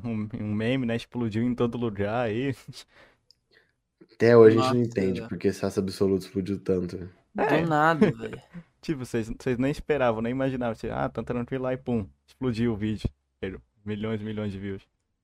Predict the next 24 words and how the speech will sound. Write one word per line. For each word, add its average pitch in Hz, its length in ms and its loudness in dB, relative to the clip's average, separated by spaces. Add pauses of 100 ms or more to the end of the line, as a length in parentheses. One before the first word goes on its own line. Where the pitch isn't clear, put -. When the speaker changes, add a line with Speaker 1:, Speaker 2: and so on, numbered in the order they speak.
(180)
Speaker 3:
Eu 185 180 2
lembro 202 300 4
que 226 100 2
eu - 20 2
tinha 214 240 4
visto 202 380 2
o 190 60 6
meme, 135 600 4 (140)
eu 143 80 4
tinha 180 120 4
até 190 120 4
comentado 208 500 6
isso 113 260 0
com 120 380 0
o 113 60 -4
Tonzinho, 113 420 -4
eu 117 140 -2
tinha 127 200 0
visto 139 300 -2 (480)
o 131 60 0
meme 151 260 2
antes 196 220 2
de 202 120 -2
estourar. 196 680 6